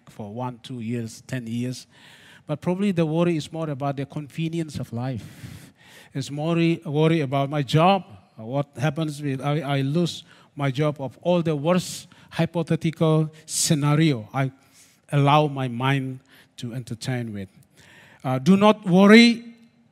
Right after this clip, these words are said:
about anything." Uh, you can see on the, on the slides. Uh, says, "Do not be anxious about anything." We learn why is the Bible t-, uh, saying to us,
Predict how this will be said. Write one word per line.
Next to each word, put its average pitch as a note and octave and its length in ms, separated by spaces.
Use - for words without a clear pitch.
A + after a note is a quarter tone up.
about F3 320
anything." A#3 460
Uh, C3 460
you D3 120
can C#3 160
see D3+ 160
on B2 160
the, A#2+ 320
on B2 80
the A#2+ 100
slides. D3 540
Uh, A#2+ 440
says, C#3 320
"Do C3+ 180
not F#3 220
be F#3 220
anxious G3+ 680
about B2 280
anything." A2+ 400
We C#3+ 100
learn B2+ 320
why D3 340
is A#2 140
the A#2+ 100
Bible C3+ 340
t-, - 160
uh, A2+ 300
saying C3 380
to B2 160
us, C3 200